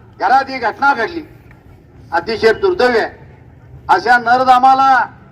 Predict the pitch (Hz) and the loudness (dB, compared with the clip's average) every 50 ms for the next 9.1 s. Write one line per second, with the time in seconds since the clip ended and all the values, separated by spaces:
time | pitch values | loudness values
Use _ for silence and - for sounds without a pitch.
0 | - - - - - _ _ - - - - - - - 175 208 226 - 262 262 | -20 -20 -20 -20 -20 _ _ -20 -20 -20 -20 -18 -6 -2 -2 -2 -2 -2 -2 0
1 | 277 269 262 262 254 240 - - 190 - 220 240 269 277 269 - 202 190 269 320 | 0 -2 -2 -2 -6 -6 -4 -4 -6 -2 2 2 2 2 0 0 0 0 2 2
2 | 339 302 262 294 262 240 214 196 165 - - - - - - - - - - - | 2 0 0 -2 -4 -2 -4 -6 -8 -8 -10 -18 -20 -20 -20 -20 -20 -20 -20 -20
3 | - - - - - - - - - - 214 254 262 277 277 269 269 269 269 269 | -20 -20 -20 -20 -20 -20 -20 -6 -2 0 2 4 4 4 4 4 2 0 0 2
4 | 269 277 277 269 262 262 - 277 285 285 294 294 294 285 269 240 - - - - | 2 2 4 4 2 0 -2 -6 -6 -4 -4 -4 -4 -4 -6 -8 -10 -16 -20 -20
5 | - - - - - _ - - - 220 233 262 294 320 320 320 311 311 302 302 | -20 -20 -20 -20 -20 _ -20 -8 -2 -2 0 0 0 -2 -2 0 0 -2 0 0
6 | 294 294 294 285 285 294 285 285 285 277 269 262 262 269 285 285 277 277 277 277 | 0 0 0 -2 0 2 2 2 2 2 2 2 2 2 2 2 2 2 2 0
7 | 277 269 269 269 277 277 269 269 262 254 285 285 269 269 269 277 277 269 269 269 | -2 -2 -2 -2 -2 -2 -2 -2 -2 -2 -2 -2 -2 -2 -2 0 0 0 0 0
8 | 269 262 269 262 277 262 247 247 247 247 240 214 214 214 202 185 175 165 151 139 | 0 -2 -4 -4 -6 -6 -6 -6 -6 -6 -8 -10 -12 -10 -8 -6 -6 -6 -8 -12
9 | - - | -16 -20